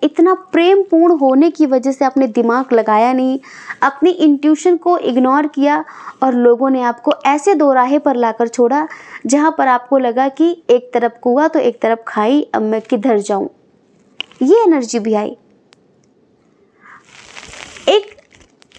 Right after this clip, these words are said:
व्यक्तित्व अगर हम आपका देखें, तो आप एक बहुत मेहनती इंसान हैं, कर्म करने से पीछे नहीं हटते आप। आप अपने कर्म पे बहुत बिलीव करते हैं, बहुत ज़्यादा, बहुत मेहनत करते हैं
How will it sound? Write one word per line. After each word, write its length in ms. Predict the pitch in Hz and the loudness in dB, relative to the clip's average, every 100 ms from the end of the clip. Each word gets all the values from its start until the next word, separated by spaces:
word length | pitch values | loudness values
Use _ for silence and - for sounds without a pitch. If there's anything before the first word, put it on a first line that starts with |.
| - | -4
व्यक्तित्व 580 | 233 294 - 440 440 415 | 0 0 0 -4 -2 -2
अगर 320 | 427 403 392 | 0 0 0
हम 100 | 381 | 0
आपका 360 | 339 330 - 349 | 0 -2 0 0
देखें, 420 | 311 294 - 349 | 0 -4 -4 -2
तो 80 | 359 | 0
आप 140 | 359 | 0
एक 180 | 370 277 | -2 -2
बहुत 360 | 240 277 320 302 | -2 -2 -2 -2
मेहनती 420 | 262 240 233 240 | -2 -6 -2 -2
इंसान 420 | 220 220 208 214 | -2 -4 -4 -4
हैं, 180 | 226 - _ _ _ _ _ _ _ _ _ - | -8 -16 _ _ _ _ _ _ _ _ _ -2
कर्म 260 | 285 359 381 | 0 2 2
करने 340 | 370 349 381 | 2 2 0
से 120 | 381 | 0
पीछे 400 | 392 302 - 381 | 0 -2 0 2
नहीं 160 | 403 359 | 4 4
हटते 340 | 269 - 233 | -2 -4 -4
आप। 180 | 214 - _ _ _ _ _ _ _ _ _ _ _ _ _ | -4 -8 _ _ _ _ _ _ _ _ _ _ _ _ _
आप 140 | 262 262 | -4 -2
अपने 240 | 262 294 | 0 0
कर्म 380 | 285 294 302 311 | 0 0 2 0
पे 120 | 320 | 0
बहुत 240 | 277 294 | 0 0
बिलीव 400 | 247 240 233 285 - | 0 -2 0 -2 0
करते 300 | 294 285 302 | -2 0 -2
हैं, 220 | 294 330 - _ - | -2 -6 -10 _ -4
बहुत 240 | 247 277 | 0 0
ज़्यादा, 420 | 269 226 226 214 - _ _ _ _ _ _ _ _ _ 233 | 0 0 -2 -6 -12 _ _ _ _ _ _ _ _ _ -4
बहुत 300 | 294 370 311 | -2 0 0
मेहनत 320 | 294 302 294 | 0 0 -2
करते 340 | - 240 - | -4 -4 -6
हैं 160 | 220 | -8